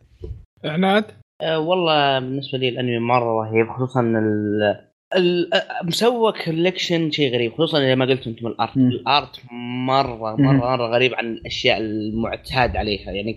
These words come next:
Speaker 2: أعطاني لون جديد على قولتهم
Speaker 3: صحيح.
Speaker 2: الإنتاج.
Speaker 3: صحيح.
Speaker 2: آه، وهذا يمكن أكثر شيء حببني فيه. آه، آه، القصة زي ما قلت ع-، شبه عادية،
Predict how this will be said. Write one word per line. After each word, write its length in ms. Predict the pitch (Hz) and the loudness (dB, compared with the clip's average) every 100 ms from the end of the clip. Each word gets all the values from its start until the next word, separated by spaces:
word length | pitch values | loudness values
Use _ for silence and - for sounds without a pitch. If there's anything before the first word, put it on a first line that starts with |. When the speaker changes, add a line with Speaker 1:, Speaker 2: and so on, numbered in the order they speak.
| - | -2
Speaker 2:
أعطاني 680 | 123 139 143 147 160 147 131 | -2 0 0 2 0 -2 -6
لون 400 | 131 151 151 135 | -2 2 2 0
جديد 320 | 107 127 113 | -6 -8 -6
على 160 | 101 107 | -6 -4
قولتهم 240 | 107 110 | -4 -2
Speaker 3:
صحيح. 340 | - 113 123 | 0 2 2
Speaker 2:
الإنتاج. 400 | 104 - 104 92 - - | 0 -4 -6 -6 -12 -14
Speaker 3:
صحيح. 300 | - 120 123 110 | -6 -2 -2 -2
Speaker 2:
آه، 420 | 110 127 120 117 | -2 0 0 0
وهذا 400 | 110 113 131 143 | -2 -2 -2 -2
يمكن 200 | 131 123 | -4 -10
أكثر 260 | 156 - | -10 -12
شيء 220 | 120 - 120 | -8 -4 -4
حببني 640 | 120 113 110 110 107 95 | -4 -8 -4 -4 -4 -6
فيه. 320 | 101 92 - - - | -4 -4 -6 -20 -6
آه، 1000 | 117 120 120 117 117 113 113 110 110 107 | -2 0 2 0 0 0 0 0 2 2
آه، 380 | 80 104 107 - | 0 0 -2 0
القصة 420 | 135 151 190 190 | -2 0 -2 -2
زي 180 | 156 160 | -2 0
ما 100 | 139 | 0
قلت 320 | 123 117 127 | -2 -2 -4
ع-، 300 | 113 120 - | 0 2 0
شبه 320 | - - 131 120 | -4 -2 0 2
عادية، 580 | 107 110 113 110 131 | 2 0 -2 0 0